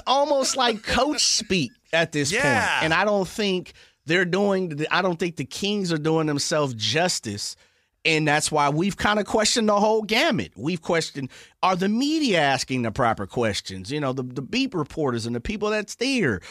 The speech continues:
Speaker 1: Or are the players just kinda ho-hum about it? What's going on with Coach Brown?
Speaker 2: Or
Speaker 1: And,
Speaker 2: the players just
Speaker 1: you
Speaker 2: kinda
Speaker 1: know,
Speaker 2: blowing off the media in those
Speaker 1: that
Speaker 2: questions.
Speaker 1: could
Speaker 2: Like,
Speaker 1: be
Speaker 2: "Oh,
Speaker 1: that
Speaker 2: yeah,
Speaker 1: too.
Speaker 2: blah, blah,
Speaker 1: Yeah.
Speaker 2: blah."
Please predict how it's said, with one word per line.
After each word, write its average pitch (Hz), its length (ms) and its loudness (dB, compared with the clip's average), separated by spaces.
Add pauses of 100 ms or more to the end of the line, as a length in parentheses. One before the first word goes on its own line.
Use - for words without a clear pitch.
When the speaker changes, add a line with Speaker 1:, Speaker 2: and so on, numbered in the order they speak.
(200)
Speaker 1:
Or 165 460 2 (120)
are 160 140 0
the 143 120 -2
players 247 540 -2
just 202 220 -4
kinda 190 260 2
ho-hum 190 540 2
about 139 420 2
it? 104 140 -6 (220)
What's 247 160 -4
going 233 200 -2
on 220 140 -2
with 175 300 -4
Coach 233 340 -2
Brown? 185 720 0
Speaker 2:
Or 117 40 -2
Speaker 1:
And, 120 100 -2
Speaker 2:
the 113 40 -6
players 127 340 -6
just 120 120 -6
Speaker 1:
you 151 60 -2
Speaker 2:
kinda 127 140 0
Speaker 1:
know, 135 40 -2
Speaker 2:
blowing 123 320 -8
off 156 220 -6
the 107 80 -14
media 92 340 -10
in 90 60 -8
those 104 160 -8
Speaker 1:
that 147 160 2
Speaker 2:
questions. 95 360 -8
Speaker 1:
could 151 100 0
Speaker 2:
Like, 156 80 0
Speaker 1:
be 208 120 2
Speaker 2:
"Oh, 220 40 0
Speaker 1:
that 254 160 4 (100)
Speaker 2:
yeah, 285 60 4
Speaker 1:
too. 359 80 2
Speaker 2:
blah, 359 180 -2
blah, 180 240 -14
Speaker 1:
Yeah. 175 260 0
Speaker 2:
blah." 185 100 -10